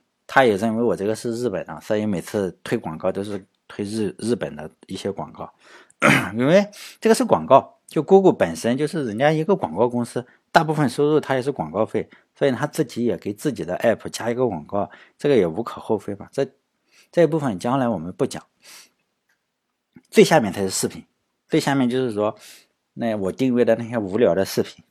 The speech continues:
我个人觉得还挺有意思的。比如说这个视频就是讲了五个聪明的方法，你，你把食物偷偷的带到教室里去吃。其实 YouTube 上呢，大部分视频都很无聊，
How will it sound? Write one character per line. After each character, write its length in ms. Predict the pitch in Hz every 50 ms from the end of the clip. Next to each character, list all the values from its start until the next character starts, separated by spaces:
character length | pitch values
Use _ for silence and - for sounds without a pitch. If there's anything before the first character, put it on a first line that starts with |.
| _ _ _ _ _ _ _ _ _ _ _ _ _ _ _ _ _ _ - _ -
我 100 | 104 107
个 120 | 104 - 156
人 160 | 143 131 131
觉 100 | 120 98
得 100 | 95 95
还 140 | 92 92 95
挺 240 | - - - 113 104
有 60 | 87
意 160 | 78 90 92
思 160 | - - -
的。 80 | - - _ _ _ _ _ _ _ _ _ _ _ _ _ _ _ _ _ _ _ _ _ _ _ _ _
比 80 | 104
如 60 | 104
说 100 | 110 131
这 100 | 123 -
个 100 | 151 131
视 140 | 123 - 147
频 180 | 123 101 95 104
就 80 | 110
是 120 | 113 127 123
讲 180 | - 90 73
了 80 | 76 95
五 200 | 104 95 85 82
个 280 | 80 110 113 110 - - - _ _ _ _
聪 180 | - - 151 147
明 100 | 131 104
的 100 | 98 101
方 200 | - - 120 117
法， 260 | - 104 80 - - _ _
你， 180 | - 95 95 95 - - - 107 107 _ - - _ _ _
你 80 | - 113
把 340 | - 101 85 85 85 82 - - _ _ _ _
食 280 | - - - - 92
物 180 | 98 113 117 104
偷 200 | - - - 123
偷 120 | 120 131
的 100 | 117 104
带 180 | - - 120 110
到 100 | 107 107
教 180 | 98 - 127 110
室 160 | 95 - - 110
里 100 | 92 90
去 160 | - - 92
吃。 320 | - - - - 95 - _ _ _
其 140 | _ - 151
实 60 | 160
YouTube 400 | 185 175 185 185 - - 202 156 -
上 160 | - - -
呢， 100 | 82 -
大 140 | - - -
部 100 | 185 165
分 140 | 165 160 147
视 120 | - 147
频 80 | 131 117
都 120 | 113 139
很 140 | 131 120 90
无 120 | 78 82
聊， 180 | 90 85 -